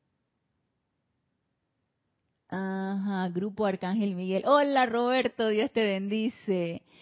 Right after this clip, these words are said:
Reportando sintonía desde Chile.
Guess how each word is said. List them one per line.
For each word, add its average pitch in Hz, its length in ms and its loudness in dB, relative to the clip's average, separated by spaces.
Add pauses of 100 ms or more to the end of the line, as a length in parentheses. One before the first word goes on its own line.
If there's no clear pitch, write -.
(180)
Reportando 214 520 -2
sintonía 214 840 -2
desde 233 1040 0 (300)
Chile. 202 760 0